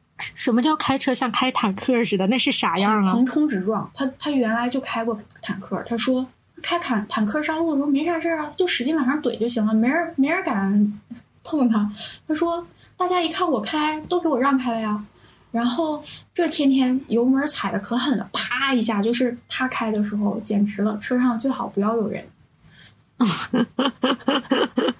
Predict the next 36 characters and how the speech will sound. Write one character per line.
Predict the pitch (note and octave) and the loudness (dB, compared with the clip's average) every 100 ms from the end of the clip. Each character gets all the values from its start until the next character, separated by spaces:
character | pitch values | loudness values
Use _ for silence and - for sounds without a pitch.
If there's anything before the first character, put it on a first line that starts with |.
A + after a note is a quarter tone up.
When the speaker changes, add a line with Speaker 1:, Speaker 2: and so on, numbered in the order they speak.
| B3+ B3+ - _ - _ - - _ _ _ - | -6 -6 -8 _ -20 _ -20 -20 _ _ _ -2
Speaker 2:
就 | D4+ | 0
是 | C#4 C4 | 2 2
愣 | C4+ D4+ | 2 2
生 | C#4 C4 | 2 2
生 | C4 C4 | 4 2
往 | A3+ | 2
上 | A3+ A#3 | 0 0
怼， | A3 - | 0 -2
可 | - A#3+ | -4 -4
虎 | - G#3 - | -4 -6 -6
了。 | - _ _ _ _ _ _ _ _ - | -10 _ _ _ _ _ _ _ _ 0
然 | A#3+ | 2
后 | A#3+ D4+ C#4+ | 4 2 2
那 | D#4 | 2
个 | C#4+ | 2
老 | G#3+ | 0
司 | G3+ - C4 | 0 2 2
机 | C4+ | 2
吧， | C4+ G#3 | 2 2
就 | G3+ | 0
是 | A3 A#3 G#3+ | 0 0 2
你 | G3+ | 2
知 | |
道， | G#3+ A3 G#3 - _ _ | 2 -2 -6 -10 _ _
就 | - | -4
是 | G#3+ A3+ G#3 | -2 -2 -2
去 | - A#3+ A3+ | 0 2 2
练 | A#3+ B3 G#3 | 2 0 2
那 | G#3 G3+ | 2 2
个 | F#3 | 0
科 | - A#3+ | -4 -6
二 | A#3 G3+ | -2 0
或 | G#3 A3 | 0 -2
者 | G3+ | -4
科 | - | -6
三， | G#3+ G#3 G#3+ | -2 0 0